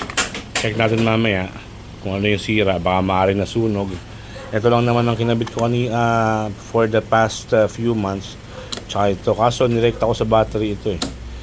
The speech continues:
Kung makikita nyo sa huling video ko, malaman natin. Tsaka nga pala, maglalagay ako ng Sado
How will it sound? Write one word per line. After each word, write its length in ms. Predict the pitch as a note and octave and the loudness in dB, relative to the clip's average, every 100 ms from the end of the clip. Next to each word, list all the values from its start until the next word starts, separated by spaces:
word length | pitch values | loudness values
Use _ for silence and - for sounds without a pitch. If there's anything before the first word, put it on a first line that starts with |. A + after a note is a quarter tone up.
| - - - - - | -14 -14 -14 -16 -10
Kung 160 | G#2 | -2
makikita 320 | G2+ G#2 G2+ G2+ | 0 0 0 -2
nyo 120 | G2 | -2
sa 100 | G2+ | 0
huling 240 | G2+ G2+ F#2+ | 0 0 0
video 320 | F#2+ F#2 F#2 | -2 -2 -2
ko, 140 | E2 D2+ D#2+ - - - - - | -2 -4 -12 -14 -16 -14 -14 -6
malaman 420 | F#2+ F#2+ F#2+ F#2 | 0 4 4 2
natin. 300 | F2+ F2 F2 | 2 0 -2
Tsaka 180 | E2+ C3 | -2 -2
nga 140 | D#3 E3+ | 2 2
pala, 240 | F3 A#2+ | 2 0
maglalagay 500 | G#2+ A2+ C3+ D#3 C#3+ C#3+ | 0 0 0 2 0 0
ako 80 | |
ng 160 | C#3 C3 | -2 -4
Sado 500 | B2 C#3+ C3+ G2 E2+ | -4 0 0 0 -4